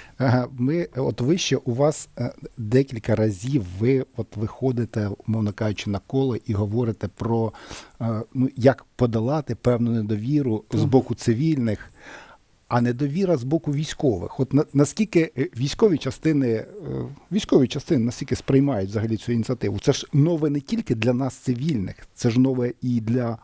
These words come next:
Speaker 1: армії, і взагалі для сил оборони, поставимо ширше.
Speaker 2: М, абсолютно класно сприймають. Абсолютно класно сприймають, і, і насправді це радує, і це я говорю з власного досвіду. О, ми ж пояснюємо, та, нашим колегам.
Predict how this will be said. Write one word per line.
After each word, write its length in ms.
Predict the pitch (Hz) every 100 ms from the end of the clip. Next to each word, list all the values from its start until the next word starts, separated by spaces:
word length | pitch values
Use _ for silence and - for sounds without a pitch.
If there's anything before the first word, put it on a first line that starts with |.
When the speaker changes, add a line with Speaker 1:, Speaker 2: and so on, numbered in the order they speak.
| -
Speaker 1:
армії, 360 | 185 185 120
і 20 |
взагалі 340 | 110 123 147 160
для 140 | 107
сил 200 | 113 143
оборони, 360 | 131 135 107 90
поставимо 400 | 107 - 120 113
ширше. 340 | - - - - - 151
Speaker 2:
М, 380 | 139 127 123 113 _ _ 156
абсолютно 480 | - - 123 110 107
класно 300 | 98 95 92
сприймають. 540 | - 104 104 - - _ _ _ 156
Абсолютно 460 | 127 - 135 131 131
класно 320 | - 143 131
сприймають, 600 | 113 - 123 160 156 -
і, 240 | 120 120 117 120 120 123 - - - - - - -
і 160 | 147 127
насправді 380 | 113 - 127 117
це 160 | -
радує, 380 | 117 156 127 107 139 151 - - - - 117
і 20 |
це 140 | -
я 60 | 110
говорю 280 | 107 110 104
з 60 |
власного 400 | 107 117 - 113
досвіду. 540 | 113 131 - 107 104 - -
О, 560 | 110 101 107 110 107 113 -
ми 140 | 127
ж 100 | -
пояснюємо, 500 | - 143 110 - 110
та, 200 | 104 131
нашим 360 | 113 113 - 110
колегам. 400 | - 135 151